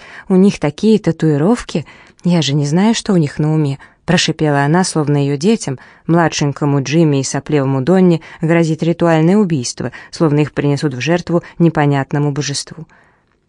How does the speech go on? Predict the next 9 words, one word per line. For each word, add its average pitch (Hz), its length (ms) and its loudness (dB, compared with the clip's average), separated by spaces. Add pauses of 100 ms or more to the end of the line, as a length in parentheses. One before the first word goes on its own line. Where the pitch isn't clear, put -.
(320)
"А 151 120 -2
дальше 151 380 -2
что - 180 -8
было?" — 156 260 -2
спросила 143 500 -8
Энн. 143 200 -10 (460)
"Я 139 260 0
вызвала 247 380 2
полицию". - 580 -4